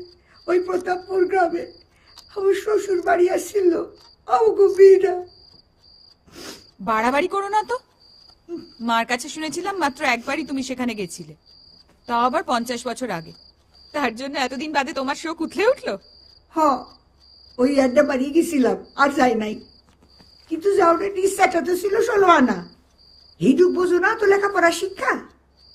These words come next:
Speaker 2: তবে আর কি, তোমার তো আর পাসপোর্ট ভিসা লাগবে না, ঘুরেই এসো একদিন।
Speaker 1: গেছিলাম তো।
Speaker 2: গেছিলে?
Speaker 1: শ্বশুর বাড়ি যাই নাই, গেছিলাম আমাগো ফরিদপুরের বাড়িতে।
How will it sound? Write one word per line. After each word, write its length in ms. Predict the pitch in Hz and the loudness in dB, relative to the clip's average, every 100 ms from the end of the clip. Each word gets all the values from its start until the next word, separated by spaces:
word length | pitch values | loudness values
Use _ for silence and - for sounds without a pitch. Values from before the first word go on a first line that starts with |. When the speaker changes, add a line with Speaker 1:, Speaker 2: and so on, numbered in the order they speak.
| - - | -20 -4
Speaker 2:
তবে 260 | 233 233 381 | -2 0 -2
আর 80 | 339 247 | -2 -6
কি, 100 | 202 - _ _ _ _ _ _ _ 277 | -18 -20 _ _ _ _ _ _ _ -6
তোমার 240 | 220 196 254 | -4 -4 0
তো 40 | 339 | 0
আর 60 | 339 | 2
পাসপোর্ট 320 | 190 - 202 226 | 0 -2 -6 -4
ভিসা 180 | 247 330 | -2 -2
লাগবে 280 | 339 349 523 | -2 -4 -4
না, 60 | 554 190 - _ _ | -4 -6 -12 _ _
ঘুরেই 340 | 208 269 240 392 | -4 0 0 0
এসো 140 | 403 440 440 | -2 -4 -6
একদিন। 240 | 427 480 _ _ - _ _ _ - _ _ _ _ _ 247 247 | -8 -10 _ _ -20 _ _ _ -20 _ _ _ _ _ -6 2
Speaker 1:
গেছিলাম 480 | 349 339 349 311 240 - | 2 4 4 4 2 -4
তো। 80 | - - - _ _ _ | -14 -18 -20 _ _ _
Speaker 2:
গেছিলে? 540 | 170 247 247 415 571 480 180 _ _ _ _ _ _ _ _ - | -6 -4 0 0 2 0 -4 _ _ _ _ _ _ _ _ -10
Speaker 1:
শ্বশুর 320 | 277 247 339 | -4 -2 -2
বাড়ি 180 | - 403 196 | 2 4 4
যাই 160 | 170 156 | 2 0
নাই, 200 | 170 180 - _ _ _ - - - _ 240 | -4 -8 -12 _ _ _ -20 -20 -20 _ -6
গেছিলাম 360 | 269 285 269 254 | -4 0 6 6
আমাগো 320 | 247 240 233 | 6 2 0
ফরিদপুরের 600 | 262 240 226 - 170 165 156 | 0 0 -2 -2 0 0 -2
বাড়িতে। 340 | 135 - | -8 -12